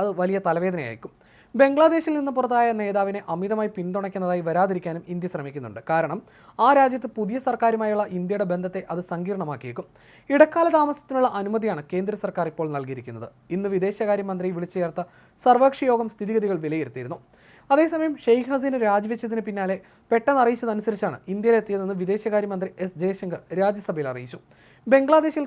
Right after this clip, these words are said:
തുടരുന്ന തീവെപ്പും കൊള്ളയടിക്കലും കെട്ടിടങ്ങൾക്ക് നേരെയുള്ള ആക്രമണങ്ങളും അവസാനിപ്പിക്കാൻ ബന്ധപ്പെട്ട എല്ലാവരോടും ആവശ്യപ്പെട്ടുവെന്നും എസ് ജയശങ്കർ പറഞ്ഞു.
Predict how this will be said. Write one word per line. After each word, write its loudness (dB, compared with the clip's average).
തുടരുന്ന 0
തീവെപ്പും -2
കൊള്ളയടിക്കലും 0
കെട്ടിടങ്ങൾക്ക് -2
നേരെയുള്ള -2
ആക്രമണങ്ങളും -4
അവസാനിപ്പിക്കാൻ -8
ബന്ധപ്പെട്ട 0
എല്ലാവരോടും 2
ആവശ്യപ്പെട്ടുവെന്നും -2
എസ് -12
ജയശങ്കർ -4
പറഞ്ഞു. -6